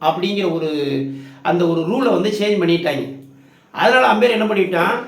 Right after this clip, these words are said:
சிக்ஸ் கொடுத்துட்டாங்க. இது வந்து பவுண்டரி லைனுக்கு ஒரு ரெண்டு அடி மூணு அடி முன்னாடியே மேற்கூரையில பட்டு உள்ள விழுந்துருது. அதனால அம்பையர் டிசைட் பண்ணி இதை சிக்ஸ்ன்னு கொடுத்துட்டான். அஹ், இந்த ரூலை சேஞ்ச் பண்ணது அப்புறம் தான் தெரியுது. இப்ப என்ன கேக்குறாங்க அப்படின்னா,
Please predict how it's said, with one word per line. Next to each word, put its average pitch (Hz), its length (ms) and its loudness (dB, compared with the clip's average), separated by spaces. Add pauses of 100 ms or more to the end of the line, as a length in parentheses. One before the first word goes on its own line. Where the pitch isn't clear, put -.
சிக்ஸ் - 280 -8
கொடுத்துட்டாங்க. 180 440 0
இது 180 200 2
வந்து 202 500 -2
பவுண்டரி 214 380 0
லைனுக்கு 190 600 0
ஒரு 175 180 0
ரெண்டு 185 300 -2
அடி 208 160 -2
மூணு 190 240 0
அடி 180 160 -2
முன்னாடியே 185 800 -4
மேற்கூரையில 180 540 -2
பட்டு 240 500 -8
உள்ள 185 220 0
விழுந்துருது. 156 400 -2 (500)
அதனால 202 300 2
அம்பையர் 202 420 0
டிசைட் 190 300 -2
பண்ணி 170 240 -2 (380)
இதை 208 180 0
சிக்ஸ்ன்னு 208 420 -4
கொடுத்துட்டான். 165 380 -4 (1000)
அஹ், 233 180 2
இந்த 233 340 4
ரூலை 247 240 2
சேஞ்ச் 233 320 2
பண்ணது 202 340 0
அப்புறம் 208 320 2
தான் 220 140 -2
தெரியுது. 190 400 0 (500)
இப்ப 214 320 -2
என்ன 226 300 2
கேக்குறாங்க 202 460 0
அப்படின்னா, 135 400 -4